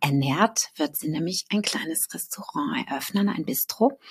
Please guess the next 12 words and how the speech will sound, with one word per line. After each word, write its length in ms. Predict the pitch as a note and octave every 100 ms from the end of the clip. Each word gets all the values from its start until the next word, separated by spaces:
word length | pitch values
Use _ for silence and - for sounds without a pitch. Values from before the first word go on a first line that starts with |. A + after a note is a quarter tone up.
| - - - -
in 160 | F#3+ F#3+
Ratingen 640 | C3+ C#4+ - E3+ G#3 A#3
in 160 | A#3 D4+
der 80 |
Nähe 180 | - C3+
von 220 | - D3
Düsseldorf. 560 | C#3 - - - C#3 - -
Da 100 | D3
kommt 320 | - D3 -
sie 120 | -
her. 440 | C#3+ C#3+ C#3+ A3+ - - - - - - -
Ja, 240 | F#3+ C4